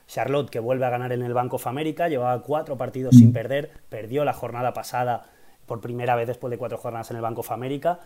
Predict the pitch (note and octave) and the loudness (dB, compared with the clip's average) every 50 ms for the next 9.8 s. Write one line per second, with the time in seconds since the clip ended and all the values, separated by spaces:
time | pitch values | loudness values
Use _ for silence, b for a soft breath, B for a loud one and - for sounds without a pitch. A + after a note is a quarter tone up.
0 | b b - - B2 C#3 D#3+ D#3 D3 C#3 B2+ B2 B2+ C#3 C#3 C3 B2+ B2 A#2 B2+ | b b -10 -2 2 2 4 4 4 4 4 2 0 0 0 -2 -2 0 0 8
1 | C3+ A#2+ G#2+ G#2 G#2+ A2+ A2 A#2 C#3 C3 C3 C3 - - A2+ A2+ - B2+ A2+ A2+ | 12 12 12 12 10 6 0 -2 -4 -6 -6 -6 -4 -4 -4 -4 -4 -4 -4 -6
2 | - - B2 A#2 A2 A#2 A2+ G#2+ - A#2 G#2 A2+ A2 G#2 A2 G#2 - A#2 A2+ C#3+ | -4 -2 -2 -2 -2 -4 -4 -4 -4 -4 -4 -6 -8 -8 -8 -8 -8 -8 -8 -8
3 | B2+ A#2+ A2+ A2 A2 A2+ A2 G#2 A2 G#2+ G#2+ A#2 B2+ - - _ _ _ _ _ | -8 -8 -8 -8 -8 -8 -8 -8 -8 -8 -6 -8 -8 -10 -12 _ _ _ _ _
4 | _ _ _ _ _ _ _ _ _ C3+ B2 A#2+ A#2 - - D3 C#3 C#3 C3+ C3+ | _ _ _ _ _ _ _ _ _ -14 -14 -12 -2 2 6 8 10 10 10 10
5 | C#3 D3 C#3+ C#3+ C#3+ D#3 D#3+ B2+ C3+ A2+ G2+ - - _ _ _ _ _ - E3+ | 10 10 10 10 10 10 8 8 8 6 6 4 -2 _ _ _ _ _ -12 -10
6 | E3+ F3+ F#3+ G#3 F3 D#3 D3 - C3+ B2 C#3+ D3+ F3 E3 D#3+ E3+ E3+ F#3+ F#3+ F3+ | -8 -6 -4 -2 0 -2 -2 -2 -6 -10 -8 -6 -6 -4 -4 2 4 6 8 8
7 | F3 - - C#3+ C3+ C3 B2+ B2 A#2+ A#2+ A2 A#2 A#2 G#2 - - D3 D#3+ B2 A#2 | 8 8 6 4 4 4 4 2 2 0 0 0 -2 -2 0 2 2 2 2 0
8 | G#2+ G#2 G#2 B2 A2+ C#3+ C#3 C#3+ C3+ C3+ C#3+ D3+ D#3 C3+ B2 B2 C3+ C#3+ C3 - | -4 -4 -4 -4 -2 -2 0 2 2 2 2 2 0 0 2 2 0 2 2 2
9 | C#3 C3 B2 B2 B2+ C3 D3 D3 C3+ B2 B2 C3+ C#3 C#3 C#3 | 0 0 0 -2 -2 -2 -2 0 0 0 0 2 0 0 0